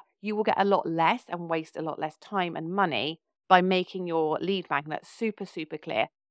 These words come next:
because you've just got to remember that there is no context on Facebook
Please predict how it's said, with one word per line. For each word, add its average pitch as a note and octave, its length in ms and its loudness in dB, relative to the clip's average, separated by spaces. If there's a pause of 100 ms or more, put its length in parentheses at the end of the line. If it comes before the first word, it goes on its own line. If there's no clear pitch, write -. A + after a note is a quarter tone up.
(140)
because G#3+ 220 -2
you've A3 140 -8
just C4 260 -4
got - 120 -2
to - 100 -8
remember F#3 260 -2
that E3 160 -8
there E3 200 -8
is F#3+ 180 -4
no G3 480 2
context - 720 -10
on D3 100 -14
Facebook - 380 -10